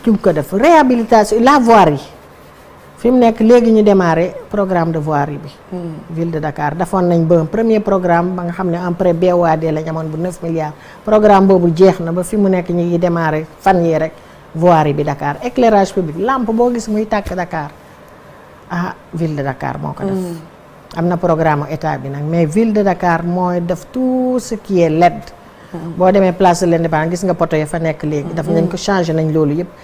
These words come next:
Speaker 2: Hmm.
Speaker 1: Quartier yi yëpp ñun ñooy éclairé. Commune yi, commune yi sama collègue maire yi wax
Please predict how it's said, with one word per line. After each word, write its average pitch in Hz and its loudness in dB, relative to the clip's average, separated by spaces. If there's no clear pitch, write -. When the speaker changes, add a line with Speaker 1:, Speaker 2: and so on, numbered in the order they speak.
Speaker 2:
Hmm. 185 -6
Speaker 1:
Quartier 202 6
yi 196 6
yëpp 269 6
ñun 185 2
ñooy 170 2
éclairé. 147 -6
Commune 320 6
yi, 277 4
commune 285 6
yi 269 4
sama 269 0
collègue 208 4
maire 196 6
yi 226 4
wax 254 2